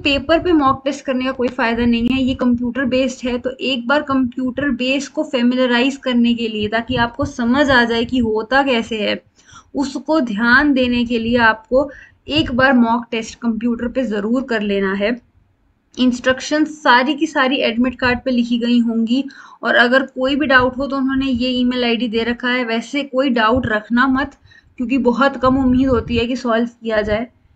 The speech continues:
जैसा सिंपल तरीके से हो रहा है बस वैसे ही चलना और उस चीज़ को समझते जाना। अगर आप पीडब्ल्यूडी candidate हैं और आपकी disability forty percent या उससे ज़्यादा होती है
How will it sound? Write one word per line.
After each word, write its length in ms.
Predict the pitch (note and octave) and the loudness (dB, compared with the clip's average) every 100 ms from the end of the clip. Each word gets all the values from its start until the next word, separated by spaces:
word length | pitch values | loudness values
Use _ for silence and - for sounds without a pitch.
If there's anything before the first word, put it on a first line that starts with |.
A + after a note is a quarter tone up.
| _ _ _ A#3 | _ _ _ -2
जैसा 240 | A#3+ D4+ | 2 2
सिंपल 460 | D4+ C4 B3 C#4 C4+ | 2 2 2 2 2
तरीके 380 | C#4 C4 A#3+ B3+ | 2 2 0 0
से 120 | C#4 | 0
हो 180 | B3+ B3 | 2 4
रहा 220 | B3 A#3+ | 4 2
है 140 | B3 | 2
बस 220 | A#3+ B3+ G#3+ | 0 -2 -4
वैसे 260 | G#3+ B3+ | -8 -4
ही 140 | A#3+ C4 | -2 0
चलना 440 | B3 A3 A3+ C#4+ - _ _ - | 0 -2 -2 -2 -6 _ _ -4
और 140 | A#3+ | -4
उस 300 | B3 C#4+ - | -2 -8 -8
चीज़ 260 | - C4 - | -4 -4 -4
को 100 | D4 | -4
समझते 480 | B3 A#3 A3+ - A3+ | 0 0 -2 -4 -2
जाना। 340 | G#3 G3 F#3+ - _ - | -2 -2 -6 -10 _ -6
अगर 260 | - A#3+ C#4 | -2 2 4
आप 180 | D4+ D4+ | 4 2
पीडब्ल्यूडी 600 | C#4+ C4+ C4+ C#4 C#4+ D#4 | 0 2 2 2 2 0
candidate 680 | - A3+ A#3+ B3+ C4 C#4 C#4 | 2 2 2 0 2 0 0
हैं 300 | A#3+ B3 C4 | -4 -4 -4
और 160 | - A#3+ | -4 0
आपकी 300 | A3+ A3+ C4+ | 2 0 -4
disability 640 | A3+ B3+ C4+ A#3 B3 B3 C#4 | -4 -4 -4 -2 -2 -2 -4
forty 380 | - A#3 - C4+ | -2 -4 -2 -4
percent 540 | C4 A#3+ A#3+ C4 B3+ | 0 0 -2 -4 -2
या 60 | B3 | -2
उससे 320 | A#3+ - B3+ | -4 -6 -6
ज़्यादा 380 | A3 G#3 G#3 A#3+ | -2 2 2 2
होती 360 | C4 A#3+ A#3+ A#3+ | 2 0 2 0
है 200 | A#3+ | 0